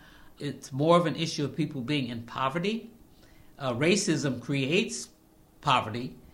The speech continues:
but, uh, blacks are not any more, you know, criminal or violent, uh, than any other people.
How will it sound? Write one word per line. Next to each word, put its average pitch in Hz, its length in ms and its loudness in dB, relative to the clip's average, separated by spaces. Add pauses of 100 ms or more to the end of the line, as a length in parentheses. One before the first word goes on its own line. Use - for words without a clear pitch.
(460)
but, 135 440 0
uh, 127 280 -2 (260)
blacks 151 500 -2
are 135 320 0 (140)
not 135 320 0
any 147 220 -2
more, 135 360 -2 (300)
you 139 140 -6
know, 117 140 -6
criminal 156 680 0
or 127 100 -4
violent, 147 680 2 (800)
uh, 123 360 -2
than 123 240 -4
any 165 240 0
other 139 180 -2
people. 160 540 0